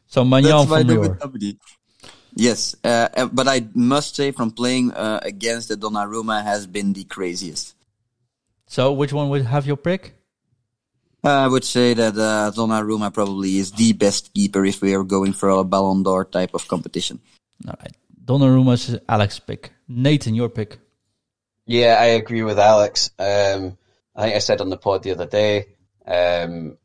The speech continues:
Speaker 3: I was convinced mainly by you, John, which I'm still holding against you, to do Peter Cech. Um, I put Donnarumma into the final squad for the rating, um, and I actually prefer using Donnarumma. He,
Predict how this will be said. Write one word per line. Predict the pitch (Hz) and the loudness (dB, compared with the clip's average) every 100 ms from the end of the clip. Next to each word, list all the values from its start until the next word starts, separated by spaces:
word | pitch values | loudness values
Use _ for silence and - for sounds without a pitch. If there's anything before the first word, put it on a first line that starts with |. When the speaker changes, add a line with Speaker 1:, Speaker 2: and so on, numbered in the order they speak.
| _ _ - | _ _ -4
Speaker 3:
I | 98 | -2
was | 95 | -2
convinced | - 90 98 92 - - | -6 -2 -2 0 -4 -6
mainly | - 104 98 92 | -6 -4 -2 -2
by | 92 | -2
you, | 95 110 | -2 -2
John, | 107 101 98 | 2 2 2
which | 98 87 | -4 -8
I'm | 92 | -6
still | - 90 | -2 -2
holding | 95 85 | 0 -2
against | 90 98 101 - | -2 -4 -4 -4
you, | 95 | -6
to | 90 | -6
do | 92 87 | -8 -8
Peter | - 98 82 | -6 -6 -4
Cech. | - 123 113 - - _ _ _ _ - | 2 4 4 -2 -20 _ _ _ _ -2
Um, | 87 90 87 87 85 78 - | 2 4 4 2 0 -6 -8
I | - | -10
put | - 85 | -8 -2
Donnarumma | 101 92 90 92 90 92 | -2 0 -2 0 0 -2
into | 90 87 | -6 -8
the | 80 | -2
final | 92 87 80 | 0 0 -4
squad | - 107 104 101 | -4 2 4 2
for | - | -2
the | 85 87 | -8 -4
rating, | 120 104 113 110 104 _ _ _ | -2 0 0 0 -6 _ _ _
um, | 85 82 87 85 82 - | -2 0 0 0 -6 -8
and | 90 | -2
I | 92 | 0
actually | 87 - | 0 -4
prefer | 90 98 90 | -6 -4 -4
using | 90 82 | -6 -6
Donnarumma. | 82 82 82 82 82 | -4 -2 -4 -4 -6
He, | 87 | -10